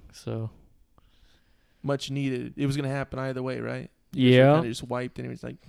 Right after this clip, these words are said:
Speaker 2: "I don't,
Speaker 1: Yeah.
Speaker 2: I don't care if I can't, 'cause I, I won't anyways."
Speaker 1: Right.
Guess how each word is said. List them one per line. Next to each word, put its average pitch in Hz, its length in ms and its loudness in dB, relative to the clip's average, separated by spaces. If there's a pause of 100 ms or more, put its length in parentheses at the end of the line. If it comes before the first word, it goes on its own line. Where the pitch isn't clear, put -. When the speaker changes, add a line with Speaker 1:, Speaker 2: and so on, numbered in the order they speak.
(460)
Speaker 2:
"I 113 140 -16
don't, 127 120 -12
Speaker 1:
Yeah. 151 240 -2 (140)
Speaker 2:
I - 60 -14
don't 135 120 -8
care 156 120 -4
if 151 80 -4
I 147 60 -6
can't, 135 300 -10
'cause 151 120 -18
I, 127 80 -12 (100)
I 123 80 -10
won't 135 240 -8 (180)
anyways." 135 460 -12
Speaker 1:
Right. 117 320 0